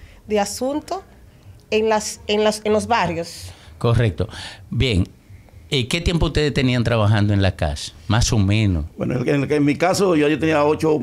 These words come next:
Speaker 3: ocho años y,
Speaker 2: Ocho años.
Speaker 3: y tres meses.
Speaker 2: Y entonces, cuando ustedes van a Recursos Humanos y le plantean el tema de que está incompleto, ellos dicen que eso es lo que le corresponde.
Speaker 3: Eh,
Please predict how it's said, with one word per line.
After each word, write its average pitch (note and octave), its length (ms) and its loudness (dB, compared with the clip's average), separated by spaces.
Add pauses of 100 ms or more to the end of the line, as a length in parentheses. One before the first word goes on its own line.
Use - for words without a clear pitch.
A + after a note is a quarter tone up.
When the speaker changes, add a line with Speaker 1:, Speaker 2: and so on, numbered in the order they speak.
Speaker 3:
ocho D#3 320 2
años E3+ 540 0
y, G2 60 0
Speaker 2:
Ocho B2+ 320 2
años. F2 120 0
Speaker 3:
y C#3+ 120 2
tres D3 320 -2
meses. G#2 500 -4 (420)
Speaker 2:
Y A#2+ 140 2
entonces, D#3 640 0
cuando B2+ 280 0
ustedes E3+ 360 0
van D#3 180 2
a D3 60 2
Recursos C3 480 0
Humanos A#2 320 2
y - 20 2
le G#2 100 0
plantean G#2+ 640 0 (580)
el G2 240 -2
tema A2 280 2
de G#2 140 -2
que G2 120 -4
está F#2 180 -2
incompleto, F#2+ 580 0
ellos A2 160 2
dicen G#2+ 240 -2
que G#2 160 -4
eso G2+ 160 -2
es A#2+ 60 0
lo G#2+ 100 -2
que - 80 -4
le G2 140 -2
corresponde. D#2 600 -8 (720)
Speaker 3:
Eh, C3+ 160 -10